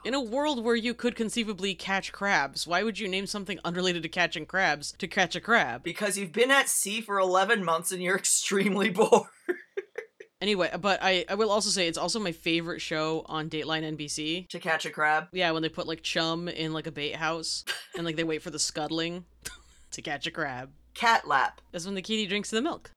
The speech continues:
Speaker 2: A common phrase for tea or weak drink.
Speaker 1: Oh, that's kinda cute.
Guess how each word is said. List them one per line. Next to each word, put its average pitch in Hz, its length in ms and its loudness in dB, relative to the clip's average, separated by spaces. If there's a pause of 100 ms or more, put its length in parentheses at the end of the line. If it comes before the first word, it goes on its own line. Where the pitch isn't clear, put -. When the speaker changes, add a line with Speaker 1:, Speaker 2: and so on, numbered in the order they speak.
(100)
Speaker 2:
A 180 80 2
common 226 400 -2
phrase 202 400 -2
for 180 200 -2
tea 180 380 -6
or 143 240 -4
weak 175 340 -8
drink. 180 540 -4
Speaker 1:
Oh, 208 200 6
that's 269 160 4
kinda 320 280 4
cute. 202 560 4